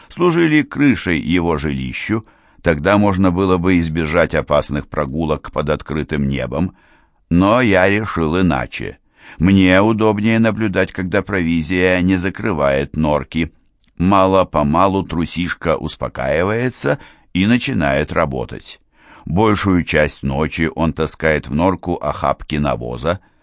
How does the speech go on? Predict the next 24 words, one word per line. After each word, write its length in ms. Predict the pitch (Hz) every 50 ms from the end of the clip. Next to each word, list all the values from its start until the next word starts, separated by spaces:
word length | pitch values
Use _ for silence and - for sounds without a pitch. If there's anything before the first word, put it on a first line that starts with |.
| _ _ - - -
В 80 | -
следующие 680 | - 85 95 113 117 127 131 127 113 - - 113 110 104
дни 180 | 92 104 113 117
я 280 | 101 92 95 98 98
его 300 | 95 95 95 95 92 92
уже 240 | 92 82 76 87 87
не 200 | 92 92 92 87
вижу. 580 | 85 90 85 78 69 64 62 60 57 58 - _ _ _ _ - - -
Провизии 580 | 87 87 80 73 110 151 160 143 143 143 143 131
запасено 540 | 120 120 - - 107 - 95 95 104 110
достаточно, 680 | 101 90 85 78 - - 98 131 131 139 131 - - -
и 160 | 107 95 87 80
жук 420 | 69 78 104 143 147 143 - - _ -
не 160 | 90 135 135
покидает 800 | - 135 131 - - 78 60 58 64 62 64 65 65 65 - -
норку. 500 | 64 65 65 64 60 60 - - 65 62 - _ _ _ _ _ _ _ _ _ _ _ _ _ _ _ _
Подождём 680 | - 175 180 202 202 165 151 135 147 143 127 107 92 -
несколько 580 | - 87 92 87 78 - - 76 67 - - 73
дней. 380 | 71 65 69 64 57 - - _ _ _ - - - - - -
Пусть 260 | 175 190 160 - -
копр 340 | - - 127 131 - 104 98
займётся 640 | 85 107 101 101 98 101 101 92 - - - 92
своей 420 | 78 - 67 73 80 78 78 80 73
добычей. 640 | 67 78 71 65 62 67 67 - - - - 110